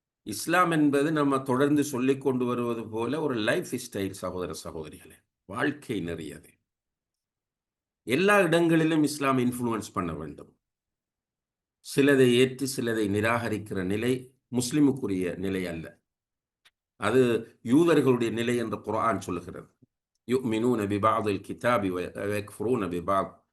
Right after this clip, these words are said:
ஆரம்பத்தில் நம்ம பார்த்தோம். வேதத்தில் சிலதை ஏற்று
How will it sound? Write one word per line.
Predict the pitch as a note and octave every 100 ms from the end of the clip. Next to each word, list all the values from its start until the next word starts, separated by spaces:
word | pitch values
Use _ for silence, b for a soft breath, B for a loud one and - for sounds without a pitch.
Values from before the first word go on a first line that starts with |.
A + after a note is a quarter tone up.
| _
ஆரம்பத்தில் | G2 G#2+ G2+ G2 F#2
நம்ம | F2 E2
பார்த்தோம். | E2+ F2 - - _ _ _ _ _ _ _ _ _ _ _ _ _
வேதத்தில் | - B2+ C3 C3 A#2+ G2 -
சிலதை | B2+ C3 B2
ஏற்று | B2 B2 C3+